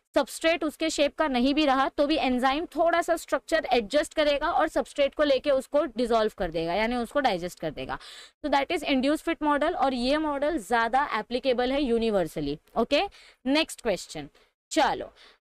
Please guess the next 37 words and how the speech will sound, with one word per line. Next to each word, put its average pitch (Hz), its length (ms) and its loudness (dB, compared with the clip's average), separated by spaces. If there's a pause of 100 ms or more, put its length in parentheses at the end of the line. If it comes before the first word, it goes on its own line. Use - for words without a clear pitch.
अभी 262 300 2
तक 370 160 2
जिन 320 280 0
बच्चों 311 260 0
ने 320 80 -2
इंटरव्यू 294 420 2
के 320 100 0
लिए 311 100 2
फॉर्म 285 260 2
नहीं 294 160 0
भरा 285 220 2
है, 294 260 0
सब 247 200 -2
लोग 285 120 2
फटाफट 277 320 0
से 294 140 -6
इंटरव्यू 269 360 0
का 277 120 2
फॉर्म 262 320 2
भर 277 160 4
दो, 262 100 2
Google 262 340 2
फॉर्म 269 260 -2
भर 262 160 2
दो। 247 160 0
अगर 240 340 -2
बंद 240 260 0
हो 254 80 2
गया 254 140 2
है 254 80 2
तो 269 100 -2
ठीक 262 260 -4
है, 247 220 0
लेकिन 247 240 0
अगर 247 200 2
फॉर्म 247 240 2
अब 247 80 4